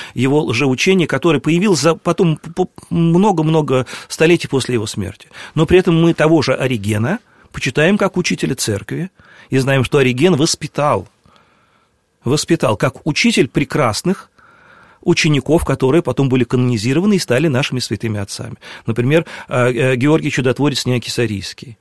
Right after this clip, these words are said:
был одним, одним из ближайших учеников Оригена, и его лично очень любил, потому что сам Ориген был как человек, как человек очень высокой жизни.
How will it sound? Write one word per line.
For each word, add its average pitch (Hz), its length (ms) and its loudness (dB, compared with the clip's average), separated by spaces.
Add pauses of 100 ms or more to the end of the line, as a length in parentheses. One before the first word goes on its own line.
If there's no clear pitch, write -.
(140)
был 135 240 -2 (320)
одним, 143 380 0
одним 151 320 2
из 147 140 -2
ближайших 147 540 0
учеников 131 500 -4
Оригена, 139 400 2
и 156 60 0
его 151 260 2
лично 165 360 0
очень 147 300 -4
любил, 156 220 -2
потому 151 180 -4
что 127 140 -8
сам 139 160 0
Ориген 131 380 0
был 156 200 0 (220)
как - 180 -2
человек, 135 560 -4 (300)
как - 240 -6
человек 113 500 -4 (560)
очень 175 720 2
высокой 151 580 0
жизни. 123 560 -4